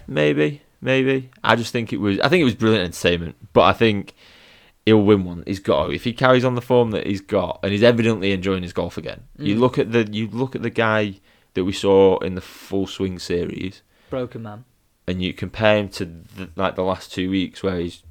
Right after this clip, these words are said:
Speaker 1: won and then come tied second. He's, like, a completely different person.
Speaker 2: Yeah, he's a totally different guy, isn't he?
Speaker 1: Yeah, and he looked confident. He
Speaker 2: Mm.
Speaker 1: looked like he was gonna win it. He looked like the Brooks Koepka that we knew before he got injured.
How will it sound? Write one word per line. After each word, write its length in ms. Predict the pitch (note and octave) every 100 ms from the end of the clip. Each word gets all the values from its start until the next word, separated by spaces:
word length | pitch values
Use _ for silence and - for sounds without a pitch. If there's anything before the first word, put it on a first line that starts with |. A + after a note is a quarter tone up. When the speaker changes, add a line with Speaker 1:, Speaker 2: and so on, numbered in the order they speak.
| -
Speaker 1:
won 320 | F#2 F#2+ F2+
and 100 | E2
then 160 | F2+ E2+
come 260 | - F2
tied 360 | D#2+ - F2+ E2+
second. 560 | - F#2+ - - - - _ _ _ _ _ _ - _
He's, 320 | - G#2 F#2+ G2+
like, 500 | F2+ F2 - - _ _ _ _
a 60 | -
completely 420 | - F2+ G#2 F2+
different 240 | E2+ -
person. 420 | F#2+ E2+ - - -
Speaker 2:
Yeah, 160 | - G#2+
he's 120 | G#2+
a 20 |
totally 240 | - B2+ -
different 260 | A2 G#2+
guy, 140 | A2+ A2+
isn't 160 | G#2+ A2
he? 100 | A#2
Speaker 1:
Yeah, 120 | - - _ _ _ G2
and 300 | G2+ G2+ -
he 100 | G#2
looked 360 | G#2 C3+ - -
confident. 460 | G#2+ G2+ F2 E2 - _ _
He 140 | F#2+ F#2
Speaker 2:
Mm. 100 | G#2
Speaker 1:
looked 260 | A2 -
like 220 | G#2+ F#2+
he 100 | -
was 160 | F#2+ F2
gonna 260 | - F#2 F#2+
win 160 | F#2
it. 160 | F2 _ -
He 80 |
looked 200 | A#2 E3
like 120 | F#2+ F#2
the 60 |
Brooks 200 | G2 -
Koepka 300 | - C3 -
that 120 | G2 E2
we 160 | F#2+
knew 320 | F#2+ A2+ F2+ E2+
before 300 | F2+ F#2+ F#2+
he 60 |
got 120 | F2
injured. 320 | G2 G2 E2